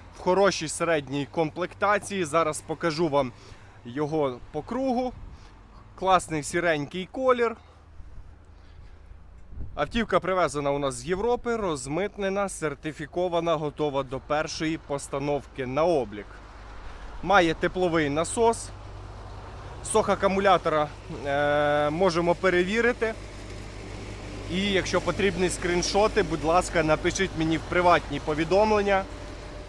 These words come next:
Скину вам детальну інформацію. Також можемо відзняти окреме відео для вас, е, стан, е, лакофарбового покриття.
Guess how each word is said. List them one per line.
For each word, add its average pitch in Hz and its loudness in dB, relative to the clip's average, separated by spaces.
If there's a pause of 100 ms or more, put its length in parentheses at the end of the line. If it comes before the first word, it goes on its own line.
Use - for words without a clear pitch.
(220)
Скину 175 0
вам 143 2
детальну 143 0
інформацію. 131 -2
Також 214 2
можемо 175 0
відзняти 160 0
окреме 147 0
відео 190 0
для 151 -2
вас, 160 0 (560)
е, 127 0 (120)
стан, 170 0
е, 143 2
лакофарбового 143 -2
покриття. 139 -6